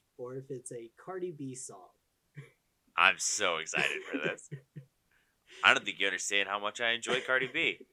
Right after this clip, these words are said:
Speaker 1: <laughs> All right. I guess we'll see. So, um, we'll, we'll give you a, we'll give you an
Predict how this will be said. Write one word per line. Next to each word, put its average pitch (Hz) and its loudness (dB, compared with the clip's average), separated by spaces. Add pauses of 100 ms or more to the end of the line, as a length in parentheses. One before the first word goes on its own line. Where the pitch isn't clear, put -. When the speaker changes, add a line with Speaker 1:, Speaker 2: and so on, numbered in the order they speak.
Speaker 1:
<laughs> 143 -12 (960)
All 113 -12
right. 208 -2 (360)
I 131 -8
guess 131 -4
we'll 156 0
see. 175 -8 (260)
So, 226 -4 (1000)
um, 220 -6 (760)
we'll, 214 -10 (640)
we'll 139 -8
give 131 -8
you 113 -16
a, 104 -20 (240)
we'll 147 -12
give 131 -8
you 110 -16
an 101 -20